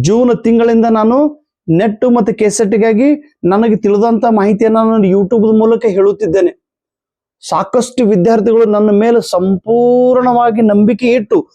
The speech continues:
ಬೋರ್ಡ್ ಮೇಲೆ ಬರೆದಂತ ಪಾಯಿಂಟ್ಸ್‌ಗಳನ್ನ ತಮ್ಮ ನೋಟ್‌ಬುಕ್‌ದಲ್ಲಿ ಬರೆದುಕೊಂಡಿದ್ದಾರೆ. ಅದಕ್ಕೆ ಸೆಲ್ಫ್ ನೋಟ್ಸ್ ಬೋರ್ಡ್ ಮೇಲೆ ಬರ್ದಿದ್ದು ಒಂದ್ ಬಾರಿ ನಿಮ್, ನಿಮ್ಮ ನೋಟ್‌ಬುಕ್‌ದೊಳಗೆ ಬರ್ಕೊಂತ ಹೋಗ್ರಿ. ಇರೋದೇ ಹತ್ತು ಚಾಪ್ಟರ್,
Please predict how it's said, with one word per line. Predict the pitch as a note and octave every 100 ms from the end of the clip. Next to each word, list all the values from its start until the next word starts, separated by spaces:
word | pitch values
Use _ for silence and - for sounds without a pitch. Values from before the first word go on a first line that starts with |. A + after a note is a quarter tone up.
| _ _ D3
ಬೋರ್ಡ್ | E3 A#3+ A#3
ಮೇಲೆ | A#3 A#3+
ಬರೆದಂತ | G#3+ G#3 G3+ A#3 G#3+
ಪಾಯಿಂಟ್ಸ್‌ಗಳನ್ನ | - G3 A3+ - G#3 A#3 A3+
ತಮ್ಮ | G#3+ G#3 G#3
ನೋಟ್‌ಬುಕ್‌ದಲ್ಲಿ | G3 G3 G3+ G#3 G#3+ A3+
ಬರೆದುಕೊಂಡಿದ್ದಾರೆ. | G3 G3+ G3 G3 F#3+ F3 F3 E3 - _ _ _ _ _ _ _ _ _
ಅದಕ್ಕೆ | - G#3 F#3+
ಸೆಲ್ಫ್ | A3+ C4 A#3 B3
ನೋಟ್ಸ್ | B3 A#3 - - - _ _ _ _ _ _ _ _ -
ಬೋರ್ಡ್ | D3+ G#3 A3+
ಮೇಲೆ | A#3 A#3+
ಬರ್ದಿದ್ದು | F#3+ G#3+ A#3 G3
ಒಂದ್ | F#3+ G#3+ A#3+ G#3+
ಬಾರಿ | F#3 A3+ A#3+
ನಿಮ್, | A3+ A3
ನಿಮ್ಮ | G#3 G3+
ನೋಟ್‌ಬುಕ್‌ದೊಳಗೆ | F#3+ F#3+ G3 G#3 A3+ G3+
ಬರ್ಕೊಂತ | F3 F3+ A3+ G#3+
ಹೋಗ್ರಿ. | F#3+ F#3 D3 _ -
ಇರೋದೇ | F#3 A3 A3
ಹತ್ತು | A3+ G#3 A3
ಚಾಪ್ಟರ್, | - G#3+ A3 G3